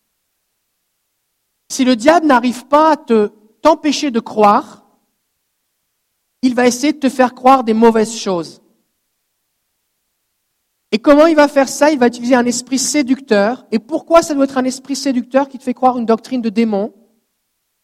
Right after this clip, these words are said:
C'est parce qu'il faut que ça vienne séduire ton intelligence. Il faut que ce soit attirant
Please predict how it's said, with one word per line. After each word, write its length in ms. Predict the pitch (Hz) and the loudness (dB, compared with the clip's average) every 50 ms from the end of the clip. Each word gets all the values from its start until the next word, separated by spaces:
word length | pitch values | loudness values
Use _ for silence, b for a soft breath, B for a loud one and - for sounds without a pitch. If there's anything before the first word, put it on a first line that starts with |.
| _ _ _ _ _ _ | _ _ _ _ _ _
C'est 140 | - 240 233 | -10 -4 -2
parce 180 | 254 254 254 | -2 -2 -2
qu'il 120 | 254 262 240 | -4 -8 -8
faut 120 | - 294 | -6 -6
que 80 | - - | -4 -2
ça 140 | - 233 | -2 -2
vienne 280 | 220 202 220 254 254 247 | -2 -2 -2 -2 -2 -2
séduire 680 | 220 - - - - 294 285 220 233 247 254 277 269 269 | -4 -6 -4 -4 -2 -2 -2 -4 -4 -2 -2 -2 -4 -4
ton 140 | - 226 | -6 -6
intelligence. 920 | 214 208 202 - 226 208 196 190 170 165 165 156 - - - - _ _ _ _ _ _ _ _ _ _ _ _ _ _ _ _ _ _ _ _ _ _ - | -4 -4 -4 -4 -4 -4 -6 -8 -12 -12 -14 -14 -16 -20 -20 -20 _ _ _ _ _ _ _ _ _ _ _ _ _ _ _ _ _ _ _ _ _ _ -4
Il 80 | 233 226 | -4 -4
faut 180 | - - 302 | -2 -2 -4
que 80 | - - | -4 -4
ce 120 | - 269 | -8 -10
soit 240 | 240 - 285 269 - - | -6 -4 -4 -4 -2 -2
attirant 560 | 302 320 311 - - 294 294 262 269 277 277 | -4 -4 -4 -6 -6 -4 -2 0 0 -2 -2